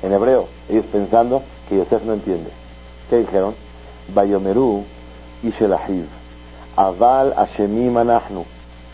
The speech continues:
Somos culpables. Alahinu, por nuestro hermano. Asher Rainu Tzarat Nafsho, porque vimos el sufrimiento de su corazón.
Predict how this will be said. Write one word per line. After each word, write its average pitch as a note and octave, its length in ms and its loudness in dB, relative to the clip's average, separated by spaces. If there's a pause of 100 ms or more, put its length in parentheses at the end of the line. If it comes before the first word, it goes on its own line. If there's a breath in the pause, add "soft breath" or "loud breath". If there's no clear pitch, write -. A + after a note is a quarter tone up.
(280)
Somos A#2+ 300 2
culpables. G2+ 680 0 (1400 loud breath)
Alahinu, G2+ 760 2 (480)
por F#2+ 140 2
nuestro F#2+ 300 -2
hermano. F#2 460 0 (720 loud breath)
Asher F#2+ 400 0
Rainu D#3 500 4
Tzarat B2 460 4
Nafsho, A#2 540 0 (540)
porque G2+ 360 0
vimos C#3 340 -6 (680)
el F#2+ 220 -4
sufrimiento A#2+ 760 0
de G#2 100 0
su G2+ 120 -6
corazón. G2+ 520 0